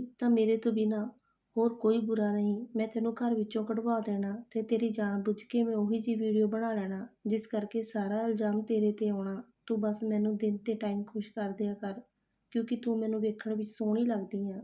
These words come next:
ਮੈਨੂੰ ਆਪਣੇ ਦਿਓਰ ਦੀ ਗੱਲ 'ਤੇ ਬਹੁਤ ਗੁੱਸਾ ਆਇਆ। ਦਿਲ ਤਾਂ ਮੇਰਾ ਕੀਤਾ ਕਿ ਮੈਂ ਉਸ ਦੇ ਮੂੰਹ 'ਤੇ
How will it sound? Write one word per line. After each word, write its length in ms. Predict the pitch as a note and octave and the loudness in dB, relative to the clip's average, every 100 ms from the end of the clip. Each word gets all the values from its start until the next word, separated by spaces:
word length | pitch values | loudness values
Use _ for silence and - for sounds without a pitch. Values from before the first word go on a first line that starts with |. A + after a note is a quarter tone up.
| - A3 | -10 -6
ਮੈਨੂੰ 260 | A3+ A3+ | -4 -2
ਆਪਣੇ 260 | A3 A3 G#3+ | -4 -2 0
ਦਿਓਰ 300 | G#3+ G#3 G3+ | 2 0 0
ਦੀ 200 | A3 G#3 | -2 -2
ਗੱਲ 160 | G3+ G3 | -2 -4
'ਤੇ 180 | G#3 G3+ | -4 -4
ਬਹੁਤ 300 | G#3 G3+ G#3+ | -4 -6 -4
ਗੁੱਸਾ 380 | G#3+ G#3 - G3+ | -6 -6 -8 -6
ਆਇਆ। 240 | G3+ G3+ G#3 G3+ _ _ _ | -6 -8 -8 -10 _ _ _
ਦਿਲ 280 | A#3 A#3 A3+ | 2 4 4
ਤਾਂ 160 | A3+ A3+ | 2 0
ਮੇਰਾ 240 | A3 G#3+ | 2 0
ਕੀਤਾ 380 | G#3+ G#3+ - G#3 G#3 - _ _ - | 0 -4 -4 -6 -6 -12 _ _ 0
ਕਿ 120 | A#3+ | 4
ਮੈਂ 140 | A#3+ A3+ | 6 6
ਉਸ 200 | G#3+ G#3+ | 2 0
ਦੇ 160 | A3+ | 2
ਮੂੰਹ 220 | G#3+ G#3 | 4 2
'ਤੇ 160 | G#3+ | 2